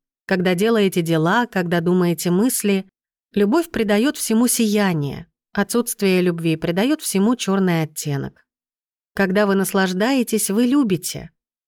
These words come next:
Когда вы радуетесь, вы любите. Когда вы любите, вы не ищете смысл, вы наслаждаетесь.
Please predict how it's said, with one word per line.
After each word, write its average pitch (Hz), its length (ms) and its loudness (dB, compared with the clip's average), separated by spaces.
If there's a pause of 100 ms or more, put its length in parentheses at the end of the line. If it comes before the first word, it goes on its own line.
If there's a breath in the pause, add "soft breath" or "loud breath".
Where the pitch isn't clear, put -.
(220)
Когда 190 340 0
вы 190 140 2
радуетесь, 196 760 -2
вы 180 160 0
любите. 208 640 -2 (720)
Когда 190 320 2
вы 208 120 0
любите, 220 460 0
вы 220 120 2
не 247 240 4
ищете 233 340 -2
смысл, 214 640 -2 (200)
вы 220 160 2
наслаждаетесь. 202 1200 -2